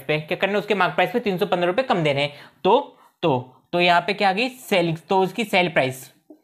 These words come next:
सेल प्राइस कितनी आ गई उसके पास? सेल प्राइस आ गई उसके पास, अ, मार्क्ड प्राइस, ये जो लिखी थी मार्क्ड प्राइस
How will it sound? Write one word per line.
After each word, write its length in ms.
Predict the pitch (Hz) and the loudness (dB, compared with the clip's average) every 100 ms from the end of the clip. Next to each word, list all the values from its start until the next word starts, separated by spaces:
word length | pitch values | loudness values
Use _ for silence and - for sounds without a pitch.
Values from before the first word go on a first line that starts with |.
| _ _ _ - | _ _ _ 0
सेल 180 | 175 190 | 0 2
प्राइस 240 | 208 208 | 0 0
कितनी 260 | 208 185 214 | -4 -2 -2
आ 40 | |
गई 80 | 208 | 0
उसके 160 | 208 214 | -4 0
पास? 360 | 240 247 - | 0 0 -4
सेल 160 | 175 160 | -2 0
प्राइस 260 | 160 143 143 | 0 0 0
आ 60 | |
गई 120 | 143 | 0
उसके 160 | 151 160 | -2 -2
पास, 340 | 160 226 - 277 - - - - | 0 0 -2 -8 -8 -20 -12 -4
अ, 40 | |
मार्क्ड 360 | 143 147 175 196 | 0 2 0 0
प्राइस, 360 | 196 233 247 285 254 _ _ _ _ - - | 0 0 -2 -6 -8 _ _ _ _ -20 -10
ये 180 | 143 170 | 0 0
जो 180 | 165 196 | 2 2
लिखी 280 | 180 160 202 | 2 0 -2
थी 140 | 240 | 0
मार्क्ड 320 | 214 190 185 | 2 0 0
प्राइस 540 | 190 190 240 - - | 2 2 0 -12 -12